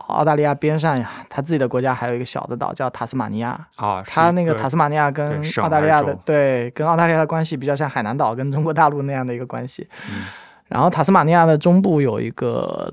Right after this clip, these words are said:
Speaker 1: 特别好的一个酒店，啊，那个酒店也挺贵的，一万多一个晚上，叫 Sapphire。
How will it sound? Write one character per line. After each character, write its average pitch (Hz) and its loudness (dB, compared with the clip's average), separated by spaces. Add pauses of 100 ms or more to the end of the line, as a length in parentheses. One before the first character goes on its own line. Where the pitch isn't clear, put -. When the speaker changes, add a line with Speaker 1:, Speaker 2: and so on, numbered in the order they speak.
Speaker 1:
特 - -8
别 98 -4
好 - -6
的 - -12
一 - -12
个 - -12
酒 - -10
店， - -12 (440)
啊， - -6
那 139 2
个 175 4
酒 127 0
店 127 0
也 131 0
挺 135 -6
贵 - -4
的， - -12 (300)
一 113 -4
万 113 2
多 - -6
一 - -10
个 - -6
晚 - -6
上， - -8 (360)
叫 131 -2
Sapphire。 156 2